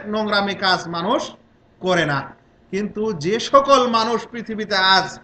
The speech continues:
আজ পৃথিবীতে যে সকল মানুষ এই পৃথিবীতে আছে, যাদের, যারা অবৈধ পদ্ধতিতে জন্ম লাভ করেছে, সেই সকল মানুষের অবস্থা এরকম যে যারা পৃথিবীতে এখন তারাই অবৈধ কাজ করছে, আর কোনো তাদের,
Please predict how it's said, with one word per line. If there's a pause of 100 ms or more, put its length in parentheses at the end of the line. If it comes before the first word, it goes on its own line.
(400)
আজ (120)
পৃথিবীতে
যে
সকল
মানুষ (260)
এই
পৃথিবীতে
আছে,
যাদের, (420)
যারা
অবৈধ
পদ্ধতিতে
জন্ম
লাভ
করেছে, (1200)
সেই
সকল
মানুষের
অবস্থা
এরকম (380)
যে
যারা
পৃথিবীতে
এখন (100)
তারাই
অবৈধ
কাজ
করছে,
আর
কোনো
তাদের,